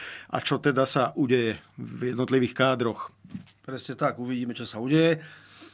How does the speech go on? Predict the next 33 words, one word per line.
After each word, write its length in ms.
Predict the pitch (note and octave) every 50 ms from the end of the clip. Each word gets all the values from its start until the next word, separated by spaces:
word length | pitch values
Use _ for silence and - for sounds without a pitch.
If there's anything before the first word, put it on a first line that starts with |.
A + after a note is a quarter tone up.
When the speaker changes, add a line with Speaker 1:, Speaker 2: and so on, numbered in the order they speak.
| _ _ _ -
Speaker 2:
Samozrejme, 480 | - D3 D#3 D#3+ D3+ D3 C#3 C3 C3 B2+ A#2+ - _ _ _ _ _ _ _ _ _ _ _ _ _ _ _ _ _ _ _ _ -
fanúšikov 480 | - - E3 F3+ F#3+ F3 G3 E3 E3+ E3
slovenského 480 | D#3+ E3 D#3+ E3+ F3 E3 - - E3 D3+
majstra 320 | D#3 D#3+ E3 D#3 F3 E3
to 160 | D#3 E3 D3+
zaujíma 320 | C#3+ D#3 D#3+ D#3+ E3 D#3+ C3+
dvojnásobne, 720 | C#3 D#3 F3 F3+ F3 D#3 D3 C#3+ - C#3 C3 C3+ D3 D3
pretože 400 | D3 C#3+ C3+ C3+ C#3 C3 D3+ D3+ - - - _ _ _ _ _ _ -
Slovan 400 | - - D3 D3+ D3+ D#3 D3+ D3+
je 80 | C#3+
v 60 | C3 C3+
hre 120 | D3 D#3+ D3
ešte 400 | D#3 D3+ D3 D#3 D#3+ D#3 D3+ D#3 - - - - - - - - _ B2+
v 20 | C#3
Európskej 400 | D3+ D3+ D#3 D3 D3 - D#3 -
konferenčnej 560 | - D3+ D#3 D3 D#3 D#3 D#3 D3+ D3+ D3+ C#3+
lige 480 | C#3 D#3+ F3+ D3+ D3+ D3+ D3+ D3+ - - - - - _ _ _ _ _ _ _ _ _ _
a 80 | -
dnes 240 | G#2+ A2+ C#3+ D#3 D3+
máš 240 | D3+ E3 D#3 C#3 -
dvadsiaty 320 | D3+ D#3 D#3+ F3+ D#3+ D#3+
druhý 320 | D3+ D3+ D#3+ D3+ C#3+ C3+ C3
január 480 | B2+ C#3 D3+ D3+ D#3 D#3+ D#3 D#3+ D#3+
a 80 | D3+ C#3+
v 80 | - -
polke 240 | D3 D#3 D3+ D#3+
februára 480 | D3+ D3+ D3 D3 D3+ D3 C#3+ C#3+ C#3+ D3
v 160 | C#3 - D3
podstate 340 | C#3 - - C#3+ - - D3+ D3 C#3+ C3+ - _ _ _ _ _ _ _ _ _ _ _ _ -
prichádza 400 | C3+ D3 D3 E3 D#3 C#3 D3 C3+
dvojzápas 640 | A#2+ C3+ D3 D3 D3 D#3 D3+ D3+ D3 B2+ - - -
s 320 | - _ _ _ _ A2+
Grácom 640 | A#2 A#2 C3 C3+ C#3 C#3+ C#3+ - E3+ F3+ F#3+ G3+ G3